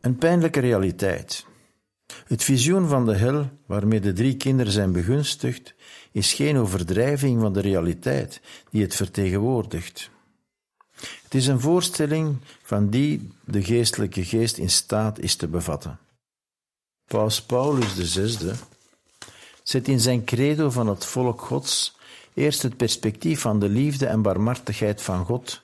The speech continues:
uiteen, welke ons naar het eeuwig leven leiden. Maar hij voegt daaraan toe dat zij die tot op het laatste deze liefde en barmhartigheid weigeren, het nimmer dovende vuur ingaan.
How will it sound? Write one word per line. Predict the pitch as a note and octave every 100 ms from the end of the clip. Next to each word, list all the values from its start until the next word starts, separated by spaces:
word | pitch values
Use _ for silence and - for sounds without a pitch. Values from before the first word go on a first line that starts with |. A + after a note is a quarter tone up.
| -
uiteen, | G2+ F#2+ G2 F#2 B2+ E3+ - - -
welke | A#2 C3+ E3 -
ons | C#3+ C#3
naar | A#2+ A2
het | G#2
eeuwig | - B2+ A#2 A2+
leven | G2 G#2 G2+ F#2
leiden. | E2+ D#2+ D#2 D2 - - _ _ _ _ - -
Maar | - A2
hij | B2
voegt | C#3 F3
daaraan | - B2 F#2+ F#2+
toe | - F#3+ E3+
dat | C3 C3+ - - -
zij | - C3 C3 B2+
die | A#2+
tot | A2+ G#2+
op | G#2+ F2+
het | F#2
laatste | G#2+ B2+ C#3 - A2+
deze | G#2 G2+ G2
liefde | G2 C#3 B2 A#2
en | G#2 F#2+
barmhartigheid | F#2 F2 G#2+ C3 - G#2 G2+ F2
weigeren, | F2+ G#2 A#2+ C3 A2+ A2 A2+ - _ _ _ _ _ _
het | - F#2 -
nimmer | A#2+ D#3+ D#3 A#2
dovende | G#2 C3 B2 B2 G#2+
vuur | F#2 A2 A2
ingaan. | - G2+ F2 E2+ D2+ E2